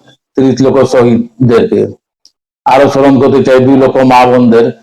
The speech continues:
যাদের ইজ্জত ও রক্তের বিনিময়ে আমরা এই লাল সবুজ পতাকা পেয়েছি। তার সাথে আমি শ্রদ্ধার সাথে স্মরণ করতে চাই পাঁচই আগস্টের ছাত্র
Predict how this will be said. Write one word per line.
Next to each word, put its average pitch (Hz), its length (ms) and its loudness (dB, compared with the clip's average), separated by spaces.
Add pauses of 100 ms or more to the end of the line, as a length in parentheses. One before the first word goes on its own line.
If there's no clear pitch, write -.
(160)
যাদের 123 320 0
ইজ্জত 127 320 0
ও 131 100 2
রক্তের 135 340 0
বিনিময়ে 131 440 2
আমরা 127 220 0
এই 127 100 2
লাল 123 260 0
সবুজ 123 280 -4
পতাকা 117 300 -2
পেয়েছি। 104 400 -4 (1500)
তার 131 160 2
সাথে 143 220 0
আমি 143 140 2
শ্রদ্ধার 139 560 2
সাথে 143 380 0
স্মরণ 139 280 0
করতে 131 240 0
চাই 143 140 0
পাঁচই 139 320 -2
আগস্টের 135 420 0
ছাত্র 131 240 -2